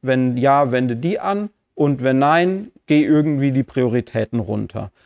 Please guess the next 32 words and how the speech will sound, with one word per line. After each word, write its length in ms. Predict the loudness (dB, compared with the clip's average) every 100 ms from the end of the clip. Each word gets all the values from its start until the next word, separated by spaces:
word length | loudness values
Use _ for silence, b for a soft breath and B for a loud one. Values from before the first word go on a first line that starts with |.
| _
Also 220 | -4 0 2
die 120 | 2
Semantik 640 | 2 4 4 2 0 -2
von 160 | -2 0
diesen 200 | 0 -2
Prioritäten 760 | -2 -2 -2 -2 2 2 0 -2
ist, 300 | -2 -4 b b b
ich, 260 | -6 -6 -10 -2
ähm, 340 | 2 2 2 -2
wende 360 | -2 0 2 2
immer 480 | 4 4 4 2
die 140 | 2 2
Regeln 500 | 2 2 2 2 2
der 240 | 2 2
höchsten 400 | 2 0 0 -8
Priorität 720 | -2 0 2 0 -2 -4 -6 -2
an, 360 | 0 0 -2 -4
solange 420 | 0 2 2 2
das 220 | 0 0
möglich 400 | 0 2 0 -4
ist. 280 | -4 -4 -6 _ _ -8
Und 180 | -6 0
erst 320 | 0 0 -2
wenn 160 | -4 -4
keine 400 | 0 0 2 2
Regel 300 | 0 2 0
der 140 | 0
höchsten 400 | 0 -2 -6 -8
Priorität 680 | -2 -2 0 -2 -2 -4 -2
mehr 120 | -2
anwendbar 600 | 0 2 2 0 0 0
ist, 320 | 0 -2 -6